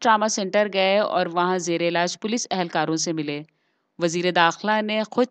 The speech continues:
ट्वीट करके इसकी इत्तला दी। उन्होंने कहा कि जख्मियों से मिल रहा हूं, हमें उनकी बहादुरी और शुजाअत पर फख्र है। उन्होंने ट्वीट के साथ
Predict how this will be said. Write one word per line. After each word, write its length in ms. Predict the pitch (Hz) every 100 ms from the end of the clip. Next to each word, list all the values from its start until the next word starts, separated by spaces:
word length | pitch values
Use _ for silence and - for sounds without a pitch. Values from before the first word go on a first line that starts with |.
| -
ट्वीट 260 | 226 240
करके 420 | - 214 202 220 214
इसकी 400 | - - - 180
इत्तला 340 | 175 165 151
दी। 280 | 151 156 160 -
उन्होंने 260 | 170 180 185
कहा 300 | 190 180 196
कि 140 | 202
जख्मियों 440 | 196 180 - 214 240
से 160 | 240
मिल 200 | 220 190
रहा 200 | 190 196
हूं, 380 | 202 208 208 208
हमें 160 | 185 170
उनकी 260 | 170 165
बहादुरी 500 | 165 160 175 165 202
और 80 | 226
शुजाअत 540 | 214 196 175 165 180 -
पर 80 | 185
फख्र 440 | - 147 - -
है। 160 | 156 143 _ _ _ _
उन्होंने 300 | - 208 220
ट्वीट 360 | 240 - 247 269
के 160 | - 262
साथ 260 | 240 214